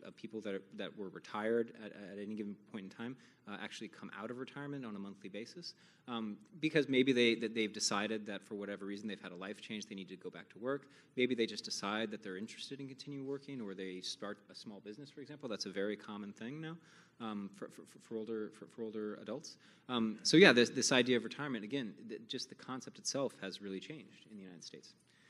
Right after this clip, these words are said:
And actually, this is a great segue. So talking about, um,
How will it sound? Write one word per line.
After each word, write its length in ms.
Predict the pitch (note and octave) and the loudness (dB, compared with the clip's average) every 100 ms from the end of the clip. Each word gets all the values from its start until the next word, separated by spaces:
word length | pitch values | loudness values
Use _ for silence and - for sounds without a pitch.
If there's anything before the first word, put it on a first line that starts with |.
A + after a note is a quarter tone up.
| - - - | -20 -10 6
And 120 | D3 | 8
actually, 180 | G#3+ D#3 | 10 8
this 180 | E3+ E3 | 2 2
is 60 | |
a 60 | D3 | 4
great 200 | C#3 D3+ | 6 4
segue. 300 | - A#2+ F#2 | 2 -2 2
So 220 | C3 A2+ - - | 4 4 2 -6
talking 300 | D#3 D#3+ E3+ | -4 -4 -4
about, 360 | C#3 B2 A2 A#2 - | 0 4 4 2 -10
um, 260 | A#2+ G#2+ G2+ | -10 -8 -8